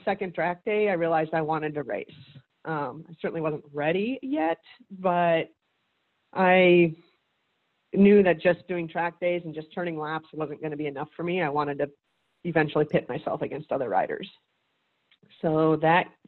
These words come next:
was twenty twelve. Um, the end of that track season, I got my race license through, um, Zoom Zoom Track Days was who I was riding with mostly at that point.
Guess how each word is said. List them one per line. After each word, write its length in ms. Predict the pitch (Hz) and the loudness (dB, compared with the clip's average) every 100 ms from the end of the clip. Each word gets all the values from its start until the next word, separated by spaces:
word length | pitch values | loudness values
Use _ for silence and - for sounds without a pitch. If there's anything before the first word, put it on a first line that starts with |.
| - | -2
was 360 | 180 156 156 151 | 2 4 2 0
twenty 220 | - 185 208 | -8 -6 -4
twelve. 440 | 175 170 185 233 - _ _ _ _ - | -2 0 0 -2 -8 _ _ _ _ -2
Um, 320 | 165 160 151 | 2 2 0
the 160 | 156 - | -4 0
end 200 | 180 190 | 2 4
of 160 | 196 175 | 4 4
that 320 | 185 190 - _ _ _ | 4 4 0 _ _ _
track 260 | - 214 214 - | 2 2 2 -8
season, 380 | 233 220 240 226 | -8 -6 -4 -4
I 100 | 170 | -4
got 260 | 175 175 | -4 -4
my 220 | 185 175 | -4 -4
race 260 | 170 165 175 - | -2 -2 -4 -4
license 460 | 175 170 190 196 196 - | -6 -6 -8 -10 -10 -6
through, 540 | 175 170 170 165 160 - _ _ | -4 -2 -2 -4 -8 -14 _ _
um, 420 | 165 151 147 147 147 _ - | -16 -16 -16 -18 -20 _ -8
Zoom 200 | 165 180 | -4 -2
Zoom 160 | 180 175 | -2 -2
Track 300 | 185 185 - | 0 -2 2
Days 360 | 220 220 226 185 | 4 6 2 -4
was 140 | 156 - _ - | -10 -12 _ -8
who 60 | |
I 60 | 165 | -6
was 100 | 160 | -4
riding 260 | 160 175 | -4 -4
with 180 | 160 185 | -6 -4
mostly 360 | 190 185 - 190 | -6 -6 -4 -4
at 100 | 190 | -2
that 200 | 190 - | -4 -2
point. 260 | 202 240 | -2 -2